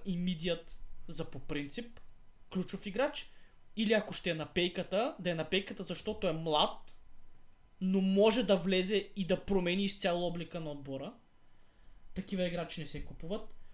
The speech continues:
Полузащитата е отвратителна.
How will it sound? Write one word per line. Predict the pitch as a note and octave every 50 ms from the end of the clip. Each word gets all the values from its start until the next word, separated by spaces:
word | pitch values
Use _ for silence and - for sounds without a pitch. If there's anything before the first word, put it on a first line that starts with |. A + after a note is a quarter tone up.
| - - - -
Полузащитата | - A3+ B3 A#3 A3+ A3 F3 F3 E3 - - - - - F3+ E3 - - A3 B3 - - - - - - -
е | G3 A3 G#3+ - -
отвратителна. | G#3+ F#3 F#3 E3 F#3+ F#3+ F#3 - - G#3+ - - G#3 F#3 D#3 C#3 C3+ B2+